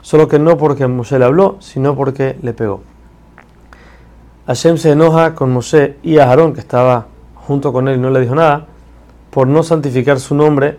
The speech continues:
dentro del pueblo de Israel, ya que si el pueblo hubiera visto que una piedra que no habla, no siente y no necesita nada para vivir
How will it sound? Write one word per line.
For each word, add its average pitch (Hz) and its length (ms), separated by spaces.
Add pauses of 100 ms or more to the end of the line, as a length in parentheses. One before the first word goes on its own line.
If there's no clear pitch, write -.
(120)
dentro 135 360
del 131 100
pueblo 123 240
de 123 40
Israel, 117 360 (520)
ya 131 160
que 139 120
si 131 160
el 123 120
pueblo 170 280
hubiera 165 160
visto 156 280
que 127 60
una 143 180
piedra 135 320 (480)
que - 80
no 131 320 (180)
habla, 135 380
no 123 180
siente 131 460
y 113 60
no 131 120
necesita 156 520
nada 151 340
para 127 160
vivir 131 400